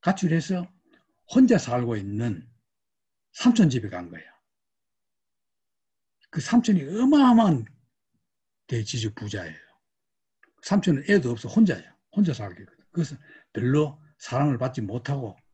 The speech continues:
지내다가 삼촌은 죽어버려요. 죽으니까 삼촌의 모든 재산까지 합쳐서 이 여자가 다 받은 거예요. 그러면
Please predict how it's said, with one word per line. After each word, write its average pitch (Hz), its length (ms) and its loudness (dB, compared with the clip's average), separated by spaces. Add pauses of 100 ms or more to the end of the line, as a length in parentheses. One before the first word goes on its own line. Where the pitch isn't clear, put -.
(320)
지내다가 120 760 -4 (220)
삼촌은 196 320 2
죽어버려요. 107 580 -4 (220)
죽으니까 165 480 0 (420)
삼촌의 196 1000 4 (320)
모든 120 680 4
재산까지 156 840 -2 (280)
합쳐서 180 760 0 (1000)
이 147 140 0
여자가 120 280 0
다 92 160 -8
받은 101 260 -6
거예요. - 480 -20 (640)
그러면 120 320 -4